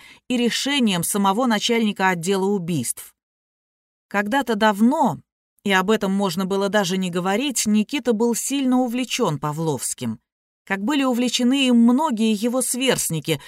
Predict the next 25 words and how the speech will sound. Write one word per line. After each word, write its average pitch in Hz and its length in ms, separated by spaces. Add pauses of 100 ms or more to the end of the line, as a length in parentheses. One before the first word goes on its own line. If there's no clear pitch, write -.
(160)
ослепленные 208 680
светом 208 480
разных 165 420
маяков, 185 460
из 190 120
которых 214 440
Александр 214 520
Павловский, 208 880 (280)
въезжавший 190 640
на 175 100
броне 190 360
танка 175 500 (180)
с - 120
Калашниковым 175 720
в 165 60
руках 190 340
в 151 80
боснийскую 180 760
или 185 200
приднестровскую 180 840
деревню, 202 600 (340)
был, 269 280
казалось, 233 560
самым 214 400
ярким. 143 680